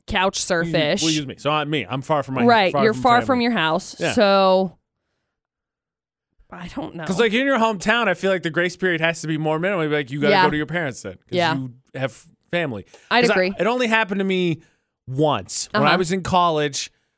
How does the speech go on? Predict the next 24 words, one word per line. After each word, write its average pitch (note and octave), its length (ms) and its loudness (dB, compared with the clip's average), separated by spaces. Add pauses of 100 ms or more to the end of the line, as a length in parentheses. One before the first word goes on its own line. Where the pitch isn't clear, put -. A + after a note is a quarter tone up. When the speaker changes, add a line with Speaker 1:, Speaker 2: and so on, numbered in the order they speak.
(160)
Speaker 2:
my C3+ 100 -2
first F3 360 -4
serious F3+ 340 -2
girlfriend D3+ 500 -2
and C#3 100 -4
I C#3 140 -2
were C3+ 100 -6
living B2+ 280 -6
together A#2 480 -6
with B2+ 180 -10
a A#2 60 -8
roommate, B2 580 -8
which C3 140 -12
was G#3+ 120 -6
Speaker 1:
Oh. F#3 60 -10
Speaker 2:
my A2 100 -6 (160)
best - 180 -2
friend. A#2+ 300 -6 (240)
Speaker 1:
Oh, E4+ 140 2
boy. - 320 2
Speaker 2:
And C#3+ 140 -4
we C#3+ 100 -2
split. B3 680 0
Speaker 1:
Right. G3+ 360 -2